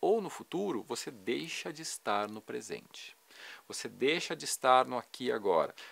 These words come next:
Você deixa de estar experienciando o prazer do contato físico com as pessoas que você ama.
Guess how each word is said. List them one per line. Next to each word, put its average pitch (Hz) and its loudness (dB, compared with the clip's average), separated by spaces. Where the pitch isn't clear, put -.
Você 110 -8
deixa 131 0
de 117 -8
estar 135 4
experienciando 160 2
o 190 -2
prazer 147 2
do 151 -4
contato 143 2
físico 123 -10
com - -4
as 120 -2
pessoas 120 -4
que - -18
você 113 -4
ama. 80 -4